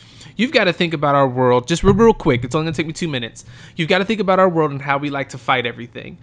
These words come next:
America likes to fight things. We like to go and we like to blow up stuff. So we have to take into account, if we wanna shoot a missile at somebody, we have to take into account for gravity. If you don't ca-, account for gravity,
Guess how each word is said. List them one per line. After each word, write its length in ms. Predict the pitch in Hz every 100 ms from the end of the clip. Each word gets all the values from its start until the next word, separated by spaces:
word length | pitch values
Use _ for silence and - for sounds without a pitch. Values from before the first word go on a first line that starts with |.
| - - - -
America 400 | 135 156 170 196
likes 220 | 160 147 -
to 100 | 175
fight 340 | 156 135 -
things. 260 | 135 147 147
We 80 |
like 180 | 127 131
to 80 | 147
go 220 | 143 135 135
and 60 |
we 100 | 135
like 180 | 123 123
to 160 | 139 127
blow 260 | 127 127
up 160 | 123 120
stuff. 380 | - 117 - - - -
So 420 | - 143 131 - - -
we 120 | 156
have 280 | 180 190 -
to 80 | 226
take 240 | - 233
into 280 | 220 - 226
account, 600 | 185 - 294 175 175 - - _ _ - -
if 200 | 160 208
we 80 | 220
wanna 240 | 226 220
shoot 240 | - 254
a 40 | 208
missile 440 | 233 339 320 247
at 120 | 175
somebody, 680 | - 151 127 120 101 135 175 -
we 120 | 165
have 160 | 196
to 60 | 196
take 180 | 220 196
into 240 | 185 180
account 380 | 170 - 139 147 - - _ - _ -
for 640 | - 147 131 123 123 127 - _ -
gravity. 540 | 226 226 156 120 185 - - - -
If 120 | -
you 60 | 165
don't 240 | 202 196
ca-, 200 | - 190
account 320 | 170 - 214 -
for 100 | 151
gravity, 600 | 175 233 220 139 139